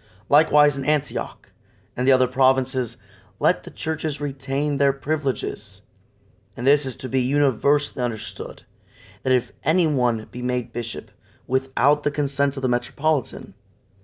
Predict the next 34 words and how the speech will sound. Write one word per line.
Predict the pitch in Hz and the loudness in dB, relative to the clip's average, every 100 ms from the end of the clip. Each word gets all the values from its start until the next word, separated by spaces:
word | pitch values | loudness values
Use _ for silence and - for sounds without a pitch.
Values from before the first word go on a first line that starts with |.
| _ _ _ | _ _ _
the | 113 | -4
Great | 117 120 - | 2 2 0
Synod | 143 139 117 | 0 0 0
has | 117 | -2
declared | - - - 135 135 120 113 - - - _ | -6 -12 0 2 4 4 0 -6 -20 -20 _
that | - 120 | -12 -4
such | 135 131 | -2 0
a | |
man | 127 120 123 120 117 - | -2 0 0 -2 -4 -2
ought | 113 - | -2 -2
not | 131 147 - _ | -2 -4 -6 _
to | - | -16
be | 175 | -8
a | - | -6
bishop. | - - - _ _ _ _ _ _ _ _ _ _ _ _ _ | -6 -14 -14 _ _ _ _ _ _ _ _ _ _ _ _ _
If, | - - | 0 2
however, | 127 113 110 123 156 - _ _ | 4 4 4 2 -2 -6 _ _
two | - 147 151 | -2 2 4
or | 143 | 4
three | 139 131 135 | 2 0 0
bishops | 127 127 120 127 - - _ _ - | 2 0 2 -2 -4 -16 _ _ -14
shall, | - 131 120 | 0 4 4
from | 120 131 | 2 0
natural | 120 120 131 | 0 0 0
love | 127 120 120 | 2 4 2
of | 120 | -2
contradiction, | - 127 120 120 117 - 123 120 - _ _ _ - | -6 -8 -6 -6 -8 -6 -6 -6 -10 _ _ _ -2
oppose | 131 127 156 160 139 113 | -2 2 4 4 2 0
the | - 120 | -6 -8
common | - 117 113 | 0 0 0
suffrage | 107 117 - 113 110 | -4 -6 -4 -8 -8
of | - 101 | -12 -8
the | 110 | -6
rest, | 110 110 120 - - | -2 -4 -6 -14 -18